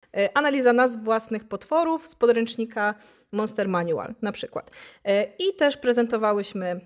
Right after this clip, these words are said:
różne inne przykłady, co mogą robić na dydaktyce, czyli na przykład porównywać podręczniki, porównywać, e, różne metody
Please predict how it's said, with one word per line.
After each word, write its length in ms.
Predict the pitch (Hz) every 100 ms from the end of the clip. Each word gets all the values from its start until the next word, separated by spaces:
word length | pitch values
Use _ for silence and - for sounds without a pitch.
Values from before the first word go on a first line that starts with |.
| -
różne 320 | 233 240 202
inne 340 | 180 320 294 269
przykłady, 420 | - - 180 180
co 180 | - 185
mogą 260 | 185 202
robić 280 | 214 214 - -
na 340 | 196 202 294
dydaktyce, 680 | 277 208 185 - 185 214 302 - - - _
czyli 240 | 381 339
na 100 | 262
przykład 240 | 233 202 -
porównywać 500 | 190 170 160 165 -
podręczniki, 840 | - 285 226 202 - 185 170 170
porównywać, 640 | - 226 214 190 175 170 - - - - _
e, 280 | 190 180
różne 280 | 185 180 185
metody 720 | 208 277 349 349 240 202 202